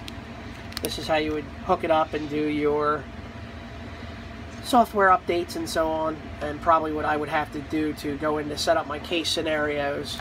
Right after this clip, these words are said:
'cause it's probably gonna have to be done from the computer. Um, and it comes with, uh, for your flash, because this will actually trigger flash.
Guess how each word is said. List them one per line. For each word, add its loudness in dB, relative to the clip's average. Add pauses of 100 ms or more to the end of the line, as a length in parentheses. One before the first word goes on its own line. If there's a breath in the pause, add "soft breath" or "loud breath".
(140)
'cause -4
it's -6
probably 2
gonna 2
have 0
to -8
be -6
done -4
from -8
the -6
computer. 0 (420)
Um, 0 (1500)
and -4
it -2
comes -2
with, -4 (4000)
uh, -4 (220)
for -6
your -4
flash, 0 (100)
because 2
this -2
will 4
actually 2
trigger 2
flash. 4